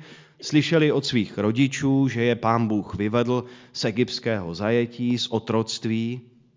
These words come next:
Oni sami suchou nohou to Rudé moře nepřekročili, oni stojí naopak na březích Jordánu a chystají se vstoupit do odpočinutí, do zaslíbené země.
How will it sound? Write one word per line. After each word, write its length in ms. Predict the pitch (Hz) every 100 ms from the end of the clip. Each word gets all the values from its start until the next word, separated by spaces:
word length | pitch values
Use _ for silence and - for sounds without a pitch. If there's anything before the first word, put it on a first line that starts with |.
| _ _ _ - - -
Oni 220 | 170 170
sami 500 | 175 170 170 180 180 - -
suchou 460 | - 147 - 147
nohou 380 | 127 127 131 143
to 160 | 139 120
Rudé 320 | 117 123 123
moře 300 | 123 120 90
nepřekročili, 1040 | 80 82 - 104 117 117 - 123 123 131 131 - - - _ -
oni 240 | 135 156
stojí 380 | 151 156 160 143
naopak 580 | 127 147 156 151 - - _ -
na 360 | 101 104 95 - 107 -
březích 680 | 110 135 131 143 107 - -
Jordánu 880 | 95 92 98 117 131 139 143 151 -
a 40 |
chystají 640 | 104 127 113 - 127 135 135
se 180 | 135
vstoupit 600 | 104 - 120 120 127 123 - - -
do 140 | 107 95
odpočinutí, 960 | 113 - 117 - 113 101 - 85 80 -
do 120 | 101 104
zaslíbené 640 | 101 - 107 104 101 98
země. 420 | 98 110 107